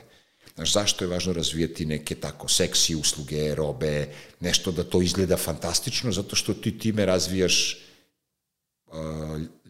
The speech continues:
ljubav prema potražnji. Ne samo da neko to koristi, nego i da će to sutra neko da kupi.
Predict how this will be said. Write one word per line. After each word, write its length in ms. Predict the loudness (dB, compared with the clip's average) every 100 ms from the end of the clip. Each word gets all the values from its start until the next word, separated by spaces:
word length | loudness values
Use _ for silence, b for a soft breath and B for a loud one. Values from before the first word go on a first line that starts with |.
| 4
ljubav 360 | 6 8 4 2
prema 200 | 0 0
potražnji. 640 | -2 -2 -2 -2 -2 -2
Ne 100 | 2
samo 280 | 4 4 4
da 100 | 4
neko 260 | 4 0
to 120 | -2 -2
koristi, 520 | 4 6 6 2 -2
nego 200 | 0 0
i 20 |
da 80 | 0
će 160 | 0
to 100 | -2
sutra 240 | -2 -2 -2
neko 200 | -2 -4
da 80 | -6
kupi. 400 | -2 -2 -4